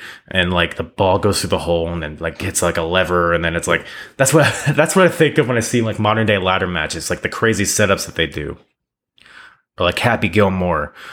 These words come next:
with his, like, at the end of the movie when he hits, like, the, the golf ball off the,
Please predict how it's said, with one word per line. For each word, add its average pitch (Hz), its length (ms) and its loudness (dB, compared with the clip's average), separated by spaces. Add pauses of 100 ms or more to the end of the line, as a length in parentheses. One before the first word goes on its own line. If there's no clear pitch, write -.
(240)
with 107 160 0
his, 87 440 -2
like, 92 140 -2
at 101 80 2
the 107 80 2
end 101 80 4
of 92 60 -2
the 90 80 0
movie 90 260 0
when 85 140 -2
he 87 60 -2
hits, 98 220 -2
like, 87 180 -2
the, 82 300 2
the - 60 0
golf 98 340 0
ball 87 300 2
off 87 240 0
the, 85 260 -2